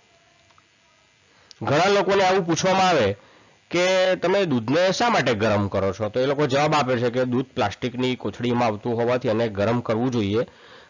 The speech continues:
અને જો સીધે સીધું પીવામાં આવે તો આપણને નુકસાન કરે. અમુક લોકો એમ કહે છે કે દૂધને એટલા માટે ગરમ કરવું જોઈએ કે તે વધારે સમય સુધી સારું રહે.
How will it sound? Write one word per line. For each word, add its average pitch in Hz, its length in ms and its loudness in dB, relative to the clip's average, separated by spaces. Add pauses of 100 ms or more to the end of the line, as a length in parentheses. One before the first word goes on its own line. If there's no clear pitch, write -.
અને 104 160 -2
જો 120 140 -2
સીધે 113 340 -4
સીધું 117 320 -4
પીવામાં 110 420 0
આવે 120 140 2
તો 101 80 2
આપણને 107 220 0
નુકસાન 104 560 0
કરે. - 240 -12 (1500)
અમુક 180 300 0
લોકો 180 200 2
એમ 185 160 2
કહે 175 120 0
છે 170 120 -2
કે 160 140 0
દૂધને 131 320 0
એટલા 143 240 0
માટે 147 580 2
ગરમ 123 340 0
કરવું 135 320 0
જોઈએ 120 360 0 (800)
કે 135 100 -2
તે 156 140 -2
વધારે 139 520 2
સમય 135 380 2
સુધી 135 560 -2
સારું 117 500 0
રહે. 76 260 -6